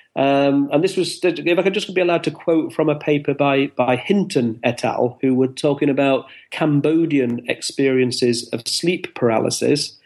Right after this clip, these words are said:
And, uh, basically, there is a particular supernatural being that appears in some episodes of sleep paralysis amongst this community that they describe as follows. An app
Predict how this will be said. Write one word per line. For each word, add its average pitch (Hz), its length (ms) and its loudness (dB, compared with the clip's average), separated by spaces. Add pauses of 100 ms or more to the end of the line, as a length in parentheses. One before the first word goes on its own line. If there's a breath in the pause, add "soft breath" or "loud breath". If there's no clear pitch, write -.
(500 loud breath)
And, 139 420 0
uh, 135 440 2 (260)
basically, 151 680 0 (220 loud breath)
there 139 120 0
is 143 180 2
a 143 40 2
particular 240 300 0
supernatural 196 920 0
being 139 520 0
that 127 100 0
appears 139 380 -2
in 135 100 -2
some 175 460 -2
episodes 123 600 0
of 117 120 0
sleep 117 300 -2
paralysis 117 500 -2
amongst 120 400 -2
this - 320 -2
community 117 800 -2 (260 loud breath)
that - 120 0
they 143 120 0
describe 131 440 0
as 120 120 -2
follows. 120 800 -2 (180 soft breath)
An 151 300 -2
app 220 340 -2